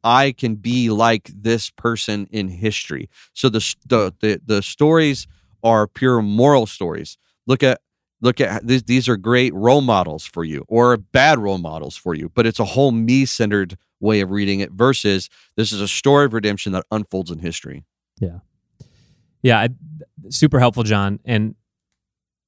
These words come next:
Speaker 2: I think this is, this is kind of tying back to when we talk about not, not all Bible read-, not all Bible reading is equally beneficial.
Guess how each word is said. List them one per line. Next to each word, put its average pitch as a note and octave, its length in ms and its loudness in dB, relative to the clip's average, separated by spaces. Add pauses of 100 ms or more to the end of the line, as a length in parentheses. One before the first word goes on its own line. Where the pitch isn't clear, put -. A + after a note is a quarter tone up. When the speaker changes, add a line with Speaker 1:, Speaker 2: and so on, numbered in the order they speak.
(100)
Speaker 2:
I B2 120 2
think D3+ 260 2
this B2+ 180 2
is, B2 140 -4
this B2+ 240 2
is G#2 100 -4 (240)
kind B2+ 140 -2
of G#2 80 -4
tying A2 240 0
back F#2 280 -2
to G#2+ 120 -2
when G2 220 -2
we G2 80 -2
talk F#2+ 240 -6
about F#2+ 280 -4
not, G2+ 280 -4 (160)
not A2+ 220 -2
all G#2+ 140 0
Bible G2+ 440 0
read-, G2 300 -2 (120)
not A#2+ 340 -2
all G2+ 200 -4
Bible G2 320 0
reading G#2+ 460 -2
is G2+ 500 -2 (420)
equally A2+ 400 2
beneficial. G#2+ 760 0